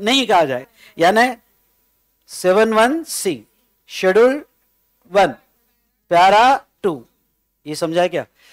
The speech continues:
ये तीन प्रोविजंस आपको रेफर करने हैं। सर अगर हमें सेक्शन याद नहीं रहे तो, ओके, पहले तो हम ये चलूंगा कि आपको सेक्शन याद है,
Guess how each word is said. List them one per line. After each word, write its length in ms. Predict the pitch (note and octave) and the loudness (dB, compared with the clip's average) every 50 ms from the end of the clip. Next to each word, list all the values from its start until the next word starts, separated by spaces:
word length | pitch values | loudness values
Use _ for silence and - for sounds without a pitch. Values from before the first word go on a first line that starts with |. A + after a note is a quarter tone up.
| _ _ _ - | _ _ _ -6
ये 100 | B3+ C#4 C#4 _ - | -6 -6 -6 _ -10
तीन 280 | C4+ E4 F4 F4 D#4+ | -6 -4 -2 -2 -2
प्रोविजंस 800 | A#3+ - A#3 G#3+ G3 G3 E3 F3 A3 A3+ A#3 A#3 G#3+ - - - _ - | -2 -2 -2 -2 -4 -4 -6 -6 -6 -6 -8 -10 -10 -10 -10 -10 _ -2
आपको 380 | F3 E3+ F3 F3 - - G3 G#3+ | 0 0 0 -2 -4 -4 -4 -4
रेफर 340 | G3+ F3 E3 - - G3 A3 | -2 -4 -6 -6 -6 -8 -6
करने 280 | - G#3+ F3+ D3+ A#2+ | -4 -4 -6 -6 -8
हैं। 100 | G#2+ - _ _ _ _ _ _ _ _ _ - | -16 -20 _ _ _ _ _ _ _ _ _ -8
सर 180 | - C#4 D4 C#4+ | -2 0 2 2
अगर 220 | C#4+ A#3 C4 C4 | 2 2 2 0
हमें 200 | A3+ G#3+ A#3 A#3+ | 0 0 -4 -6
सेक्शन 360 | A3+ A3+ G#3+ - - A#3+ A#3+ | -6 -6 -8 -8 -8 -8 -4
याद 240 | A3+ F3+ E3+ F#3 F3+ | -2 0 0 0 -2
नहीं 300 | F3+ F3 F3+ F3 G3+ G3+ | -4 -6 -8 -6 -6 -4
रहे 200 | F3 E3+ D#3+ E3+ | -4 -4 -4 -4
तो, 420 | F3 _ _ - B3 G3+ C3+ - - _ _ _ _ _ _ _ _ _ _ _ - | -6 _ _ -2 -2 0 -2 -4 -14 _ _ _ _ _ _ _ _ _ _ _ -2
ओके, 260 | E3 F3+ F3 G3+ F3+ | -2 -2 -2 -4 -8
पहले 400 | - _ - A3+ A#3+ C4+ D#4 D#4 | -6 _ 0 0 2 2 2 0
तो 100 | - C#4+ | 2 2
हम 200 | C#4 C#4 C4+ A#3 | 0 0 0 0
ये 140 | A#3 C#4 D4 | 0 0 0
चलूंगा 420 | - A#3+ A3+ A3 G3+ F3 G3 G#3 B3 | 0 -2 -2 -2 0 0 0 0 0
कि 160 | - B3+ B3+ | -2 -4 -4
आपको 320 | G3 F3+ F3 - - A#3+ | -2 -2 -2 0 -2 -4
सेक्शन 320 | G#3 F3+ F3+ - - G3+ G#3 | -4 -4 -8 -14 -14 -12 -8
याद 280 | F3+ D#3+ E3 F3+ F3 | -4 -4 -4 -4 -2
है, 300 | E3 A#3 A#3+ F#3 C#3 - | 0 0 2 2 0 -2